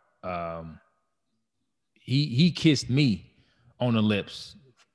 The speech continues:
for, uh, for several years of my childhood, probably until I was old enough to be like,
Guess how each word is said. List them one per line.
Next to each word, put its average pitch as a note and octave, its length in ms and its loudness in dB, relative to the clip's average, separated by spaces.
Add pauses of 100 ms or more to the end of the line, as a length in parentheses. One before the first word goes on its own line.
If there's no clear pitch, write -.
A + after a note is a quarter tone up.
(160)
for, G2+ 580 -4
uh, F2 340 -4 (300)
for G2+ 220 -10
several D#3 340 0
years G2+ 280 0
of G2 60 -2
my F2+ 160 -2
childhood, F2+ 540 -6
probably B2+ 380 -4
until G#2+ 320 -4
I G#2 120 2
was G2 300 -4 (880)
old B2 220 4
enough A2 320 2
to G2+ 100 -2
be G2+ 140 0
like, G2+ 140 4